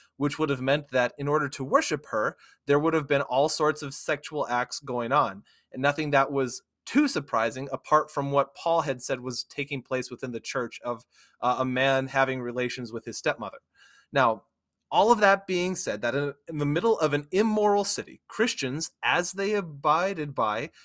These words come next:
the instructions that God laid out for Christian marriage and the biblical understanding of marriage here, this would have stood out in the middle of an immoral city. When you live in faithfulness, you stand out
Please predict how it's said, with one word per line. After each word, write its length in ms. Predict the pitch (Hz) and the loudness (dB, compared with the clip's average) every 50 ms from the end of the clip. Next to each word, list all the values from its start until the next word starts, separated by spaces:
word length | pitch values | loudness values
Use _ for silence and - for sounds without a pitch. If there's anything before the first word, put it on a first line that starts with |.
| _ _ | _ _
the 80 | - 147 | -2 -2
instructions 520 | 143 139 - - 165 160 - - 175 151 | 0 0 0 0 0 0 0 -2 -4 0
that 220 | 151 143 131 131 - | 0 0 0 0 2
God 360 | 143 143 160 185 196 180 160 | 4 4 6 4 4 2 0
laid 220 | 170 175 175 165 | 0 0 2 2
out 280 | 135 131 147 - - - | 2 2 2 0 -2 -6
for 160 | - 139 127 | -6 -6 -6
Christian 400 | - - - 170 165 - - 202 | -6 -4 -4 -4 -4 -4 -6 -4
marriage 560 | 202 226 240 143 110 95 95 147 - - - _ - - - _ - | -2 -2 -2 -2 -2 -4 -6 -10 -12 -14 -14 _ -20 -20 -20 _ -6
and 440 | 139 143 151 151 147 143 135 131 123 | -2 0 0 0 0 -2 -4 -4 -4
the 80 | 139 | -6
biblical 440 | 123 120 160 170 180 175 - 175 165 | 0 0 0 0 0 -4 -2 0 0
understanding 640 | 151 147 143 135 - - 202 247 269 226 165 131 | 0 0 0 -4 -4 -2 0 0 0 0 -2 -4
of 180 | 123 117 113 123 | -4 -6 -6 -6
marriage 480 | 127 117 98 92 98 107 107 - - - _ _ _ _ | -6 -4 -4 -6 -8 -10 -12 -14 -16 -18 _ _ _ _
here, 260 | _ 147 143 139 139 - - | _ 2 2 2 2 0 -4
this 240 | 135 151 170 - - | -6 -4 -4 -4 -2
would 100 | 214 196 | 0 0
have 140 | 175 151 | 0 0
stood 720 | - - - - - - - _ _ - 214 220 233 226 233 - | 0 0 0 0 -2 -4 -10 _ _ 2 6 6 6 6 4 4
out 300 | 233 220 151 131 - - | 4 4 4 4 2 -2
in 120 | 151 156 | -2 -2
the 60 | 156 | -2
middle 300 | 160 160 170 175 175 170 | 0 0 0 0 0 2
of 160 | 143 143 139 | 2 0 0
an 80 | 147 147 | 0 -4
immoral 540 | - 180 156 165 170 160 147 143 147 143 135 | -4 -4 -4 -4 -2 -2 0 0 0 0 -2
city. 340 | - - - 104 - - _ _ _ _ _ _ _ _ _ _ | -4 -6 -6 -8 -8 -12 _ _ _ _ _ _ _ _ _ _
When 160 | 131 139 147 | -4 -2 -2
you 380 | 147 147 156 156 311 - - - _ - | 0 0 -2 -2 -4 -6 -12 -18 _ -8
live 360 | 147 135 156 180 202 220 214 - | -4 0 4 4 4 4 2 0
in 200 | - 170 190 202 | -2 -2 -2 -2
faithfulness, 680 | 202 208 - 208 202 196 202 - 107 98 92 104 - - - | -2 -2 -2 0 0 0 -2 -6 -10 -10 -10 -10 -10 -12 -8
you 180 | - 143 147 | -6 -4 -2
stand 460 | 139 - - - 160 156 165 185 180 143 | -2 -2 -2 0 0 2 2 2 4 4
out 300 | 135 127 131 151 143 | 4 4 2 0 -2